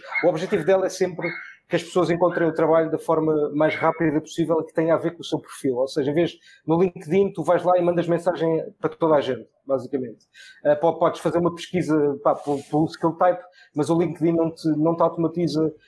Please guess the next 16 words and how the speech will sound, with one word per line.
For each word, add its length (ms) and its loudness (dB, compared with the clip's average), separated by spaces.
basicamente 520 -2
as 80 -6
tuas 160 -2
pesquisas 420 -4
de 80 -16
forma 280 0
a 20 -6
que 140 -16
os 140 -2
resultados 480 -2
que 140 -2
tu 100 0
tens 200 2
na 60 -8
tua 160 -20
pesquisa 500 -2